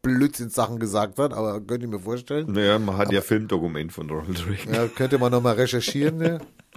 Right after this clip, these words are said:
Speaker 1: Also wie er sich vorher verkauft hat. Also ich meine, der verkauft sich ja jetzt schon so, wo du sagst, holla, holla, die Waldfee.
Speaker 2: Gut, ich meine, der Ronald Reagan war Cowboy in Filmen.
Speaker 1: Andererseits kannst du natürlich auch sagen, mit so einem Gegenkandidaten, der,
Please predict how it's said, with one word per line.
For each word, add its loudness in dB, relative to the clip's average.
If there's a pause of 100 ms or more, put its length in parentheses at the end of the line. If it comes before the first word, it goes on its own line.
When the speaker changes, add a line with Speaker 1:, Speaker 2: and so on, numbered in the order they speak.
(120)
Speaker 1:
Also 2
wie 8
er 8
sich -6
vorher 4
verkauft -4
hat. 0
Also -4
ich -8
meine, -4 (320)
der 2
verkauft 2
sich 0
ja 6
jetzt 2
schon 2
so, 2
wo 2
du 0
sagst, -4 (220)
holla, -4
holla, 4
die 2
Waldfee. -4 (160)
Speaker 2:
Gut, 0
ich 0
meine, 2
der 4
Ronald 0
Reagan 0
war 0
Cowboy -2
in -4
Filmen. -4 (800)
Speaker 1:
Andererseits 2
kannst -2
du 0
natürlich 2
auch 6
sagen, 0
mit -2
so 4
einem 0
Gegenkandidaten, 0
der, 0